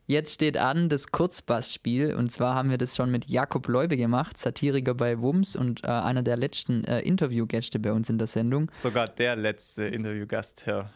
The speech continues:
Speaker 2: Jung. Ja.
Speaker 1: Klugscheißer.
Speaker 2: <laughs>
Speaker 1: Ja, auf jeden Fall geht's darum, dass wir auch ein bisschen die persönliche Komponente bei uns reinbringen. Letzte Folge und, ähm, ja,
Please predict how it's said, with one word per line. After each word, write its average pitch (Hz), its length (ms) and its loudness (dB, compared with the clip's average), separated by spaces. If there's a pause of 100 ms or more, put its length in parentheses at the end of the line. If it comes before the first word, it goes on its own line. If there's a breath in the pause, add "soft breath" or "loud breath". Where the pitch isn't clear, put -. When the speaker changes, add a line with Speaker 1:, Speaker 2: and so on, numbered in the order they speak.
Speaker 2:
Jung. 107 240 -6 (260)
Ja. 113 120 -8
Speaker 1:
Klugscheißer. 120 760 -2
Speaker 2:
<laughs> - 40 -18 (720 loud breath)
Speaker 1:
Ja, 147 360 2
auf 143 140 0
jeden 196 220 4
Fall 175 240 2
geht's 165 240 0
darum, 175 300 4
dass 156 160 2
wir 151 140 4
auch 151 60 4
ein 156 120 2
bisschen 151 200 0
die 147 120 2
persönliche 156 600 4
Komponente 127 520 2
bei 117 160 4
uns 123 240 0
reinbringen. 135 440 2
Letzte 139 320 2
Folge 147 480 2
und, 127 320 2
ähm, 120 420 2
ja, 127 320 0